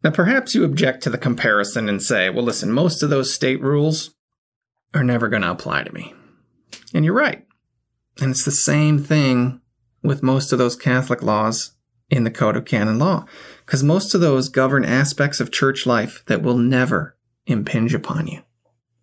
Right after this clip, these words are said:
So let's set aside canon law for a moment. The Catechism outlines all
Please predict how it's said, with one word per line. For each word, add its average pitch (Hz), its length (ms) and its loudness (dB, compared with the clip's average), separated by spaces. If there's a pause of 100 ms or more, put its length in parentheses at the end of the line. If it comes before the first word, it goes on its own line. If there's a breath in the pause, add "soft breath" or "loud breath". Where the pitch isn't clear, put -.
(1500)
So - 160 -2
let's 139 240 0
set 120 160 2
aside 95 420 0
canon 85 320 -2
law 76 180 -2
for - 180 -4
a 67 40 -2
moment. - 360 -4 (560 loud breath)
The 117 80 2
Catechism 151 600 0
outlines 110 680 0 (100)
all 127 560 0